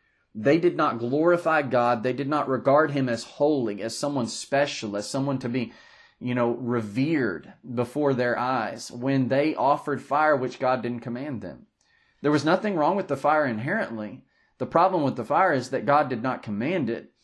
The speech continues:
He cared how he was worshiped, and he told them how he wanted them to worship him. And when they didn't worship him how he wanted them to worship him, it affected their relationship with God. God destroyed them for it.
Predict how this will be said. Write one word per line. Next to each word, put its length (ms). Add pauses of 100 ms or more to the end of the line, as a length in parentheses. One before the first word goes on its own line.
(160)
He 200
cared 400
how 160
he 160
was 180
worshiped, 460
and 100
he 80
told 360
them 120
how 220
he 80
wanted 320
them 140
to 40
worship 440
him. 200 (320)
And 140
when 80
they 140
didn't 360
worship 400
him 200
how 280
he 140
wanted 360
them 160
to 120
worship 340
him, 220
it 160
affected 500
their 100
relationship 640
with 200
God. 420 (400)
God 180
destroyed 460
them 160
for 320
it. 140